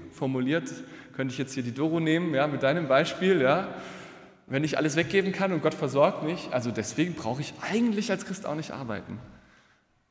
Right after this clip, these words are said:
Warum arbeiten wir dann überhaupt? Wir arbeiten Gott zur Ehre.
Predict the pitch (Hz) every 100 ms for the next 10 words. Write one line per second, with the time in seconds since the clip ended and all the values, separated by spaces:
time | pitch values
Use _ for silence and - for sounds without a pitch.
0 | _ - 123 127 165 180 117 113 110 104
1 | 107 131 190 - - - _ _ _ _
2 | _ _ _ _ _ _ _ _ _ _
3 | _ _ _ _ _ _ _ _ - 101
4 | 113 143 135 131 135 - 120 131